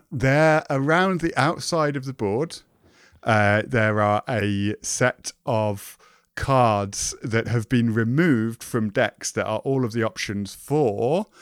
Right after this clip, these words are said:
the thing this person might be wearing around their neck. The species that they are, 'cause these are all, like,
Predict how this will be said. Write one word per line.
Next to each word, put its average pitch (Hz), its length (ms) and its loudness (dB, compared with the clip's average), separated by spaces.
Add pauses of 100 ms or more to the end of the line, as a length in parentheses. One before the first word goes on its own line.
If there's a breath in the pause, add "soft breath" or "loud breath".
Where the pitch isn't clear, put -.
(320 loud breath)
the 117 480 4
thing 110 280 0
this 101 160 -2
person 101 380 -2
might 95 200 -2
be 101 100 -8
wearing 92 600 -4 (100)
around 92 320 -2
their 120 160 -2
neck. - 340 -4
The 107 180 0
species 139 800 -4
that 107 120 -6
they 101 140 -4
are, 90 220 -2
'cause 107 180 -10
these 104 200 -4
are 98 80 -6
all, 98 140 -2
like, 95 240 -4